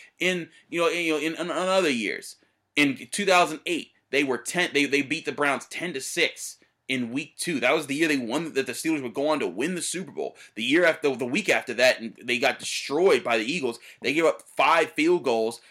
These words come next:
and the offense was completely abysmal. Couldn't even beat that. They couldn't even move the ball 'cause they were just giving up pressure left and right. And they looked like a train wreck. But what happened? They got better during the middle of the year.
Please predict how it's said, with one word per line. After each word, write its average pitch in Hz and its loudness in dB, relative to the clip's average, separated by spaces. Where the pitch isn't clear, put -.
and 123 -6
the 127 0
offense 135 0
was 117 -6
completely 131 -4
abysmal. 135 -2
Couldn't 151 -4
even 113 -4
beat 170 -8
that. 92 -8
They 131 0
couldn't 151 -2
even 110 -4
move 135 0
the 131 0
ball 139 6
'cause 107 -10
they 117 0
were 117 -4
just 104 -12
giving 135 0
up - -6
pressure 143 -4
left 127 -2
and 101 -6
right. 143 0
And 117 -4
they 127 0
looked 139 -2
like 123 -4
a - -10
train 143 -4
wreck. - -8
But 127 0
what 151 6
happened? 185 2
They 190 -6
got 139 -2
better 156 2
during 139 -2
the 107 -8
middle 147 -2
of 170 -6
the 165 -10
year. 170 -2